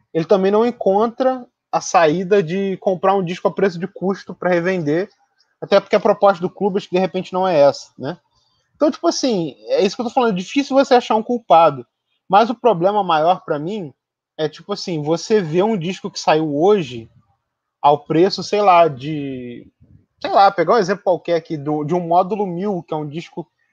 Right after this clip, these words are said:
que foi lançado, sei lá, em, no começo dos anos setenta,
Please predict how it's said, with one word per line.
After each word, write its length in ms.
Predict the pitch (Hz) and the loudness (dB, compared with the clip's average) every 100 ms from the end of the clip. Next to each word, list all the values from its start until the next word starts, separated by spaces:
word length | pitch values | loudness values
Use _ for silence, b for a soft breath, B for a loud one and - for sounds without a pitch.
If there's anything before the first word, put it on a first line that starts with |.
| _ _ | _ _
que 80 | - | 0
foi 100 | 170 | 4
lançado, 800 | 185 175 - 175 175 170 151 131 | 4 2 2 4 4 4 4 2
sei 160 | 190 180 | 2 2
lá, 180 | 160 | 2
em, 60 | 151 | -2
no 200 | 147 143 | -8 -10
começo 400 | - 160 208 180 | -6 -2 -2 -2
dos 120 | 160 | -6
anos 140 | 180 - | -6 -4
setenta, 760 | 170 - 170 214 226 - 214 | -6 -4 -2 0 0 -2 -6